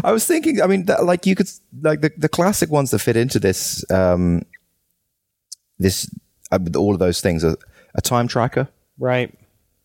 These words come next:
Speaker 1: But you sound really interested in this
Speaker 2: I'm
Speaker 1: discussion.
Speaker 2: listening. Go.
Speaker 1: Okay.
Speaker 2: Time tra-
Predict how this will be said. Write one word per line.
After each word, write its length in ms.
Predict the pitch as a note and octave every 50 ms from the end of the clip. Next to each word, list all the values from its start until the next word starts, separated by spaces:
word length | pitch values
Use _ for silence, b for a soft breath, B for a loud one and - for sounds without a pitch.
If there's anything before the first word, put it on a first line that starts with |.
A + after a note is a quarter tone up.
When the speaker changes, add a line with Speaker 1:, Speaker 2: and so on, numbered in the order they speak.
| _ -
Speaker 1:
But 180 | C3 C3 -
you 100 | D3+ C#3+
sound 300 | C#3+ - E3 D#3 E3+ D3+
really 400 | G#2 G#2 A#2+ D#3 F3 D3 G#2+ G#2
interested 420 | B2 D3+ - - F2 - - - -
in 120 | C#2 -
this 120 | - - -
Speaker 2:
I'm 180 | D3+ E3 F#3
Speaker 1:
discussion. 40 | F#3+
Speaker 2:
listening. 360 | B3+ - - C4+ A#3 F3+ C3+ - _ _
Go. 240 | - F3 F3 E3 C#3 -
Speaker 1:
Okay. 300 | A#2 A#2+ - - A#2+ -
Speaker 2:
Time 180 | D#3+ D#3+ E3 E3+
tra- 240 | - - F3 E3+